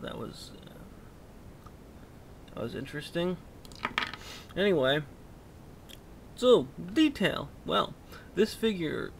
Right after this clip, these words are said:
was my first, probably most detailed thing I've had.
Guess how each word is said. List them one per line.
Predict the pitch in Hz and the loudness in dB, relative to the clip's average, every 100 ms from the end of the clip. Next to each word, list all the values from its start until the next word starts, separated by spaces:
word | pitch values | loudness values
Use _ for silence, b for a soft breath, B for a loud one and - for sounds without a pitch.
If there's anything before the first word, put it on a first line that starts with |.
| - - | -14 -6
was | 139 135 117 110 123 - | 0 2 2 0 -4 -8
my | - 120 113 | -6 -6 -6
first, | - 147 123 131 - - - - - - - | -4 -2 -2 -4 -12 -14 -18 -18 -18 -18 -4
probably | 196 233 220 165 156 | 4 8 8 6 0
most | 139 135 - | 0 -2 -4
detailed | 147 139 127 98 - | -8 -6 -4 -6 -6
thing | 101 98 104 | -8 -6 -8
I've | - - 135 | -12 -12 -2
had. | 143 107 98 113 | 2 2 2 -2